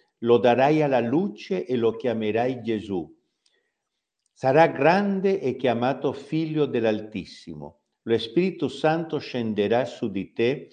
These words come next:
stenderà la sua sombra la potenza dell'Altissimo. Colui che nascerà da te sarà dunque santo e chiamato figlio di Dio." Questa è, questo è il testo, eh, completo della annunciazione dell'arcangelo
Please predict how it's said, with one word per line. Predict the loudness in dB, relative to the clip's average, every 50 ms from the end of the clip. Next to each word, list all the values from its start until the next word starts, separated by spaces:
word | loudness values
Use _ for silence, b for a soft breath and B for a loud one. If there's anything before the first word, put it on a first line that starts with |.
| b b b b
stenderà | b _ -20 -2 4 4 4 6 6 4 4 4 6 6 6 6 6 6
la | 4 2 0
sua | 0 -2 -2 0 0 0 0
sombra | -2 -4 -2 0 0 0 0 -2 -4 -4 -2 -2
la | 0 0 0 -2
potenza | -2 -2 -4 -2 0 0 0 0 0 -4 -4 -4
dell'Altissimo. | -2 0 0 0 -2 -2 -4 -8 -12 -16 -16 -16 -18 -16 -16 -14 -14 -16 -16 -20 _ _ _ _ _ _ _ _
Colui | 4 4 6 6 6 4 2 2
che | 2 2
nascerà | 2 2 0 0 -2 -2 -2 0 2 2 2 2
da | 2 -2 -4 -4 0
te | 2 2 4 2 2 -4 -10 -16 -20 _ _
sarà | _ -2 0 2 2 2
dunque | 2 2 2 2 2 0 0 0 -2 -2
santo | -2 -4 -4 -2 0 0 0 -2 -4 -4 -2 -2 0
e | 0 -2 -2
chiamato | -4 -4 -4 -2 -2 -2 -2 -2 -4 -4 -6 -6 -6
figlio | -6 -10 -10 -8 -6 -6 -6 -6 -6
di | -6 -8 -10 -12 -12
Dio." | -14 -18 -16 -14 -16 -16 -10
Questa | _ -8 -8 -8 -6 -4 0 0
è, | 2 2 2 2 0 -4 b b b b b b _
questo | -6 -6 -6 -4 -6
è | -6
il | -6 0
testo, | 0 0 0 0 -2 -4 -2 0 0 0 0 -2
eh, | -2 -2 -4 -4 0
completo | 2 4 4 4 0 -6 -2 2 2 2 2 2 -2 -6 -8 -6
della | -4 -2 -2 0 0 -2 -2
annunciazione | -4 -6 -6 -6 -8 -8 -8 -6 -6 -6 -6 -8 -10 -6 -2 -2 0 0 -2 -4
dell'arcangelo | -4 -2 0 0 -2 -2 -4 -4 -4 -2 -2 -4 -4 -4 -4 -2 -4 -4 b b